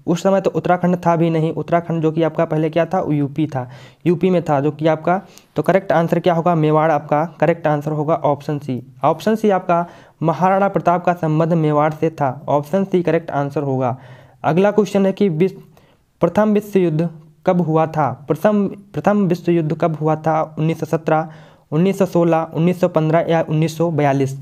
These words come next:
या फिर उन्नीस सौ बयालीस। आप लोग इसका करेक्ट आंसर क्या करने वाले हैं? तो करेक्ट आंसर आपका क्या बनेगा? आप लोग इसका कमेंट बॉक्स में आंसर करिएगा, आप लोग इसका कमेंट बॉक्स में आंसर करिएगा। तो राइट आंसर होगा उन्नीस सौ, उन्नीस सौ जो कि आपका चौदह से दोस्तों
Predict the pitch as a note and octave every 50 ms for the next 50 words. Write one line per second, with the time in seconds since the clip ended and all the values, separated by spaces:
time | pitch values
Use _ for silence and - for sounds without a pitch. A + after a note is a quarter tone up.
0 | - C#3+ C#3+ E3 G3 G3+ A3+ A3+ - E3+ F3 F#3 F#3+ F#3+ - F3+ E3 E3 D#3 F3
1 | E3+ E3+ - D3+ D3+ - E3 D#3 D#3 D#3 D#3 D#3 D#3+ D#3+ E3 E3 E3 D#3 D3 D3+
2 | C#3+ D3 D3+ D3 D#3+ D#3 D3+ D#3+ D#3+ D#3+ D#3 D3+ C#3+ D3 D3 C#3+ D3 D#3+ F3 -
3 | - - - - - - - - _ _ - C3+ - F3+ G3 G3 G3 - E3 F3
4 | F3 F3 F3+ E3+ E3 - F3 E3 - F3+ F3 E3 D#3+ D#3 D3+ D3 D#3 E3 E3+ -
5 | - - _ _ _ _ _ _ _ _ _ _ - - - D3+ E3+ E3 F#3 F3+
6 | F3+ F3 - F3 E3+ E3 E3+ F3 F3 F3 F3 E3+ E3+ - E3+ E3+ F3 - D3 D3
7 | C#3+ D3+ D3+ D3 D3+ C3+ C#3 C#3+ C3+ C#3 C3 A2+ - - - - - - - -
8 | - D3 E3 F3 G3 E3+ D#3+ E3+ F3 F3+ - - D#3 - - E3 E3+ E3 E3 E3
9 | E3 D#3+ D#3 D#3 D#3 D#3 D#3 D#3+ D#3 - - - - D3 D3 D3 - D3 - E3
10 | D3 D#3 D#3+ D3+ D#3 D3+ D#3 D3+ E3 F3 F3+ F3 E3+ E3 E3+ E3+ D#3+ F3+ - -
11 | - D3+ D3+ D#3+ E3+ G3 G3+ G3 G3+ - D#3 D#3 D#3 D#3 - - - - _ _
12 | _ - D#3 E3+ F#3+ G3 F#3+ - F#3 E3+ E3 E3 E3 E3 E3 D#3 D#3 D#3 D#3 D#3
13 | D#3 - D3+ D#3+ D#3+ F#3 F#3 E3+ F3 D#3+ D#3+ D#3 D#3 - E3+ E3+